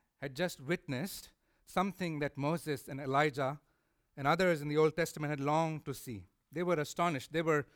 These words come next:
stunned. They were speechless and overwhelmed. They kept silent and did not report these things that they had seen.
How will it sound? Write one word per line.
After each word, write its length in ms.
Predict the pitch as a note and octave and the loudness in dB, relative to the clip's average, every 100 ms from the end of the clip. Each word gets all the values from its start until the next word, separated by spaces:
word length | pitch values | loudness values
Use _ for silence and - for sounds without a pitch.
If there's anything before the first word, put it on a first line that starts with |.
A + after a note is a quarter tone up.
| _ _ | _ _
stunned. 460 | - - G#3 E3 | -6 0 2 2
They 100 | D#3+ | 0
were 160 | E3 E3+ | 2 0
speechless 800 | - - G#3+ A3 - F3+ D3 - | -2 -8 -4 -4 -4 -4 -2 -4
and 140 | D3 | -8
overwhelmed. 720 | D3 C#3+ C#3 D3 D3 B2 G#2 - _ _ _ - | -6 -4 -2 0 -2 -2 -8 -14 _ _ _ -8
They 120 | D3+ | -6
kept 260 | F3+ G3 - | -2 -4 0
silent 460 | F#3+ F3+ D3+ C#3+ | 2 4 2 -2
and 120 | D3 | -4
did 140 | C3+ C3+ | -2 -2
not 220 | D3+ C3+ | -2 -4
report 380 | C3 D#3 E3 C3+ | -6 -4 -4 -4
these 200 | C3+ - | -8 -6
things 300 | C#3+ C3 A#2+ | -6 -6 -6
that 180 | B2+ B2 | -8 -6
they 100 | B2+ | -6
had 220 | B2 - | -6 -10
seen. 420 | - C#3 G#2+ | -10 -8 -8